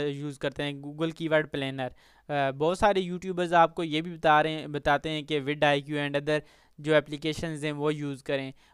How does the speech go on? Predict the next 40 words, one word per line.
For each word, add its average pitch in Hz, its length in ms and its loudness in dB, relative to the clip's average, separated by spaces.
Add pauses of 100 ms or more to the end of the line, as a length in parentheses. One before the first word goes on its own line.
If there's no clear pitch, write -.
(120)
वो 170 120 2
भी, 208 300 -6
अ, - 60 -18 (680)
काफ़ी 160 340 4
मैटर 156 300 0
करती 160 320 -2
हैं, 185 100 -4
लेकिन, 165 320 -4 (320)
अ, 160 40 -8
Google 156 340 -2
Keyword 175 340 -2
Planner 160 380 -2
के 165 80 -4
मुकाबले 151 400 0
में 156 140 -8
वो 147 320 -4
इंतहाई 147 440 2
कम 160 280 -4
है। 151 360 -6
जो 151 320 0
वो 151 640 -2
बेसिक 165 440 0
लोगों 135 300 -4
के 135 80 -6
लिए 135 160 -6
होती 135 180 -10
हैं, 139 120 -8
जो 147 180 -2
लोग 165 260 0
एसईओ 156 440 -2
जानते 143 420 -4
नहीं 139 180 -6
होते 131 200 -12
हैं, 135 100 -12 (400)
उनके 180 300 -2
लिए 185 340 0 (200)
वो 156 140 6
ऐप्स 143 380 4
होती 139 360 -8
हैं। 135 180 -8